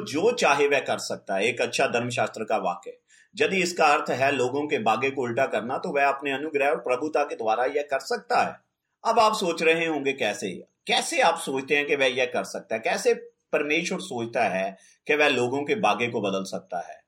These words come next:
इसका उत्तर आठ आयत के दूसरे हिस्से में है, क्योंकि पृथ्वी के खंभे यहोवा के हैं और उसने उन पर जगत को धरा है। जिस कारण से परमेश्वर लोगों के बागे को बदल सकता है, क्योंकि सब कुछ उसी का है, पृथ्वी उसकी है,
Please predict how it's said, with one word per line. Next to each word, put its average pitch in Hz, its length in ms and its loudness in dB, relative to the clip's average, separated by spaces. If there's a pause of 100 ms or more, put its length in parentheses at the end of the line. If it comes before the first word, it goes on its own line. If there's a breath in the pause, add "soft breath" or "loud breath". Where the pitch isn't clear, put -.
(260 soft breath)
इसका 117 280 2
उत्तर 135 260 2
आठ 135 240 4
आयत 127 240 2
के 143 120 0
दूसरे 139 340 -2
हिस्से 123 300 -2
में 147 160 -2
है, 147 220 -2
क्योंकि 139 320 0
पृथ्वी 143 420 0
के 160 140 4
खंभे 143 320 0
यहोवा 139 500 4
के 196 140 -2
हैं 127 240 -10 (460)
और 143 180 4
उसने 170 260 0
उन 170 140 -2
पर 165 240 4
जगत 131 320 0
को - 100 0
धरा 104 280 0
है। 87 280 -8
जिस 151 200 -4
कारण 196 400 4
से 220 140 2
परमेश्वर 165 520 -2
लोगों 131 300 -2
के 160 160 -2
बागे 113 340 2
को 143 140 -2
बदल 117 260 0
सकता 104 380 -4
है, 92 300 -2 (300 loud breath)
क्योंकि 175 260 -2
सब - 420 0
कुछ 160 220 -2 (120)
उसी 151 280 -4
का 104 180 2
है, 90 180 -6
पृथ्वी 156 420 0
उसकी 117 360 -4
है, 87 160 -8